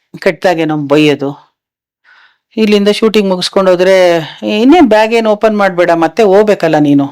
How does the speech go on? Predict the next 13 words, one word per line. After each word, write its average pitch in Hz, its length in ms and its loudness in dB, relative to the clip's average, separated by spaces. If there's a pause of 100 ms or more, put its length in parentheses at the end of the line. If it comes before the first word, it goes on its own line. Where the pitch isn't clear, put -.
ಶೂಟಿಂಗ್ 185 420 -2
ಮಾಡ್ಕೊಂಡೇ 143 480 0
ಇರು" 135 160 -2 (680)
ಅಂತೆಲ್ಲ 139 400 -4
ಅನ್ನೋದು. 127 680 -10 (880)
ಅದು 190 220 0
ಅವಳಿಗೆ 226 340 2
ಇನ್ನೂ 233 180 0
ಪಾಪ 226 260 0
ಅವಳು 214 120 2
ಚಿಕ್ಕವಳಲ್ವಾ, 180 640 0
ಮನಸ್ಸಿಗೆ 196 480 0
ಬೇಜಾರಾಯ್ತು. 147 680 -2